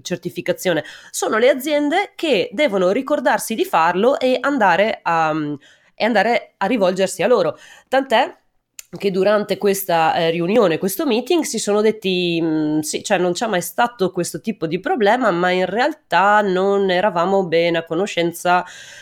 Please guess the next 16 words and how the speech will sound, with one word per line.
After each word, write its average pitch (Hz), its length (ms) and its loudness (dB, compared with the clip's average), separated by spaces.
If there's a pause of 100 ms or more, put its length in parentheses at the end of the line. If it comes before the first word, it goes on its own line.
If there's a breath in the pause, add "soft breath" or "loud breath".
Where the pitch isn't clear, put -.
(140 loud breath)
de-, 175 400 0
di 185 140 -6
tutti 196 340 -6
gli 190 80 0
altri 214 260 0
lanci, 208 720 -2 (140)
eh, 170 680 0
dai 202 220 0
quali, 208 360 0
eh, - 420 -10
sono 190 220 -4
state 208 240 -6
fatte 180 260 -2
riprese 180 360 -2
della 175 180 -2
Terra". 170 280 -2